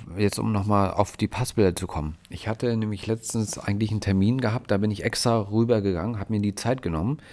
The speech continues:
und da kam jemand nicht zum vereinbarten Termin.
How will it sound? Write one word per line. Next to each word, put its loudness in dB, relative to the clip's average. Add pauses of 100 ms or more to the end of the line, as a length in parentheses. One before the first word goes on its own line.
(340)
und -2
da 4
kam 6
jemand 8
nicht 0
zum 2
vereinbarten 0
Termin. 2